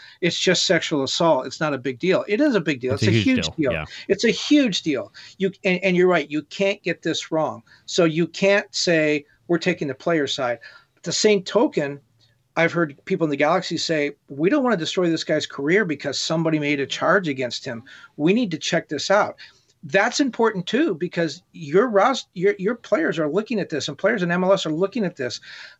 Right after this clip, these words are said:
Speaker 1: Does the Galaxy have our back when we're really up against it and we're telling the Galaxy, "Look, it's not true. Believe me, it's not true." Do they have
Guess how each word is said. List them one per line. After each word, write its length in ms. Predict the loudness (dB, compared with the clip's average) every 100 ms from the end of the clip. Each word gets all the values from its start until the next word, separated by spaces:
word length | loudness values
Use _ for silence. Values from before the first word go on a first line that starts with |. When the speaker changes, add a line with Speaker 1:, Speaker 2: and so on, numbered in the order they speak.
| -20 _
Speaker 1:
Does 220 | 2 4
the 100 | -2
Galaxy 480 | 0 2 2 0 -4
have 280 | 0 0 2
our 160 | 0
back 520 | 0 0 -2 -4 _ _ -20 _
when 160 | -2 2
we're 160 | 2
really 320 | 4 2 4
up 160 | 2 0
against 340 | -2 -2 -2
it 80 | -8 -6
and 120 | -4
we're 200 | 2 0
telling 300 | 2 0 2
the 60 | 2
Galaxy, 440 | 2 2 -2 -4
"Look, 240 | -4 -4
it's 180 | -8 -6
not 280 | -2 -2 -4
true. 520 | -4 0 2 2 -2 -8 _ _
Believe 340 | -2 2 2
me, 80 | 2
it's 120 | -2
not 160 | -2 -2
true." 240 | 2 0 0 -14 -20 _ _
Do 140 | 4
they 140 | 6 6
have 300 | 6 4